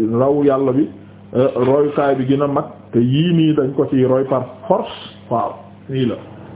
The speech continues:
Waaw, mooy nit mënoo ñëw di jaay baatina jaay, bàyyi baatina jaay baatin, maanaam man moom,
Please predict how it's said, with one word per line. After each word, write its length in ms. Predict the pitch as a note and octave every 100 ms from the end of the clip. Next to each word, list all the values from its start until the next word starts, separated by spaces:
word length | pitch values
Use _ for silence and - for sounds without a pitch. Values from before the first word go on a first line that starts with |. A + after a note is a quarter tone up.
| - G2
Waaw, 220 | G#2+ - G#2
mooy 220 | C#3+ E3
nit 180 | G#3+ F3+
mënoo 300 | F#3 G#3+ G3+
ñëw 240 | F#3+ F3
di 120 | F3+
jaay 280 | F3 F3+ F3
baatina 480 | C#3+ E3 E3 F3+ E3 D#3
jaay, 220 | D#3 E3 C3
bàyyi 260 | E3 D#3 C3+
baatina 440 | E3 F3 E3+ D#3+ C#3+
jaay 240 | D3+ D#3+ D3
baatin, 340 | D3 D3+ - - - - - - - - - -
maanaam 360 | C3 E3 E3 D3+
man 140 | E3+
moom, 280 | F3 E3+